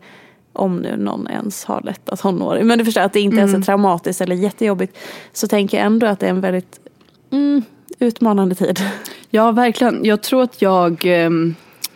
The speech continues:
Speaker 2: fick bearbeta väldigt mycket av det när jag skrev min första bok.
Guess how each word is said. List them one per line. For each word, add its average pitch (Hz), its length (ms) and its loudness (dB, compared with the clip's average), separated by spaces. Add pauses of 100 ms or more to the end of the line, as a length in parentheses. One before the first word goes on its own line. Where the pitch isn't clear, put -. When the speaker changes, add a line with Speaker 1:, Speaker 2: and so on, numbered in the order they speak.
(140)
Speaker 2:
fick 180 160 0
bearbeta 214 580 2
väldigt 151 200 0
mycket 175 300 0
av 156 80 0
det 165 180 2
när 160 140 2
jag 151 380 0
skrev 226 280 2
min 160 160 0
första 175 280 -4
bok. - 420 -2